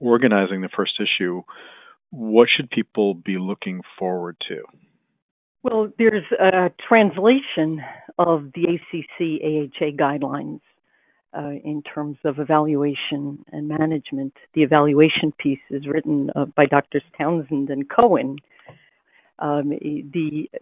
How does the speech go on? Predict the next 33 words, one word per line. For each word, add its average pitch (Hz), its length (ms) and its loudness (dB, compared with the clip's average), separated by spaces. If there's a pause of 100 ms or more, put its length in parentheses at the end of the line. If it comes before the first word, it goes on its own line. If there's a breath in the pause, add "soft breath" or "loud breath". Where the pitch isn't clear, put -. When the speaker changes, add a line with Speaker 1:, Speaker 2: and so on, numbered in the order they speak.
(340)
Speaker 2:
treatment 262 480 4
topic - 400 0
is 147 180 -4
Sandy 156 400 2
Taylor, 165 520 6 (360 soft breath)
who, 143 380 -6
uh, 135 540 -10
w-, 147 420 -6
is, 139 80 -14
was 147 220 -6
very 165 240 2
actively 156 560 0
involved 147 580 0
in 143 200 -12
formulation 151 680 -2
of 139 140 -4
the 143 220 -4
A 147 100 -4 (100)
C 147 120 -10 (100)
C 147 100 -12
guidelines. 143 680 -8 (640 loud breath)
Um, 143 340 -8
is, 139 240 -10 (160)
uh, 147 160 -2 (440)
so 160 120 -6
that's 180 180 2 (720 soft breath)
really, 170 480 6
uh, 147 300 2
the 160 80 -2
mainstay 156 560 0
of 139 160 -4
the 139 180 -4
issue. 147 380 -4